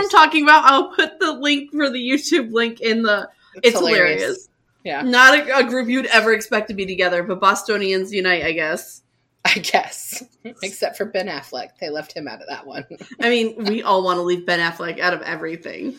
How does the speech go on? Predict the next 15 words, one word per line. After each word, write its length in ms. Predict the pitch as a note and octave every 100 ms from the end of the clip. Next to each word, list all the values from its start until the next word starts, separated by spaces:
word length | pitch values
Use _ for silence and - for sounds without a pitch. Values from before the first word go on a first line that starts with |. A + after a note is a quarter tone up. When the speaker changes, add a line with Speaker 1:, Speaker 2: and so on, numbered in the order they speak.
| D#4+
Speaker 2:
<laughs> 120 | D#4
Speaker 1:
How 200 | - G#4
is 160 | A#4+ A4+
he 120 | G#4
married 320 | F4+ D#4 D4+
to 80 | B3+
J-Lo? 420 | G3 F#3 E3+ C3+
Like, 200 | B2+ G#3 -
what 340 | G#3+ D#4 B4
happened? 380 | - D4 C#4+ G#3
Speaker 2:
How 140 | G4 C5 C#5
did 80 |
Speaker 1:
The 40 | F#4+
Speaker 2:
he 180 | C5+ - -
fuck 280 | G4+ A4